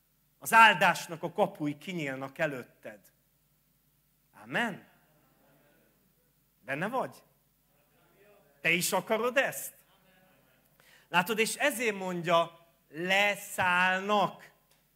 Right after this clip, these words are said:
Nem elég az áldásokat szellemileg birtokolni,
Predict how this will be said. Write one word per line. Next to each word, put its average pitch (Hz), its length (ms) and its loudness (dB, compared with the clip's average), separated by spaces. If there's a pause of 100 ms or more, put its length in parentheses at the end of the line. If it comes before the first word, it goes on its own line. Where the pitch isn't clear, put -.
(380)
Nem 285 220 -2
elég 208 600 0 (160)
az 160 180 -2
áldásokat 190 720 2
szellemileg 190 920 0
birtokolni, 156 1040 -4